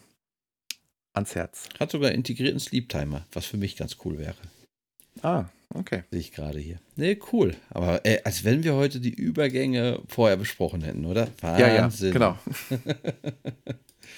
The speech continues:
Speaker 2: Ja, sollen wir noch als letztes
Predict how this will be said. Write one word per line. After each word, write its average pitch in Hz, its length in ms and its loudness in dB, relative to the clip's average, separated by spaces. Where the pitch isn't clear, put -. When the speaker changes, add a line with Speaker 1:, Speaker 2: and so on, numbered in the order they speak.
Speaker 2:
Ja, 110 580 6
sollen 113 300 2
wir 135 120 4
noch 135 240 0
als - 260 0
letztes - 840 -2